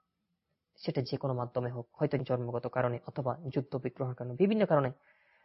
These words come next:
নারীর সংখ্যা বৃদ্ধি পাবে। এমনকি পঞ্চাশ জন নারীর পরিচালক হবে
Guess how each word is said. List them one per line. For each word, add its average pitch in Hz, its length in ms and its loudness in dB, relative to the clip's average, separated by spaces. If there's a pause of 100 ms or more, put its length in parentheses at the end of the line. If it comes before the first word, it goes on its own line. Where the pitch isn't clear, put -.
(140)
নারীর 127 200 4
সংখ্যা 139 260 -2
বৃদ্ধি 175 320 8
পাবে। 120 220 4 (320)
এমনকি 214 400 8 (100)
পঞ্চাশ 131 400 2 (120)
জন 131 160 2
নারীর 123 400 0
পরিচালক 147 440 -2
হবে 143 220 0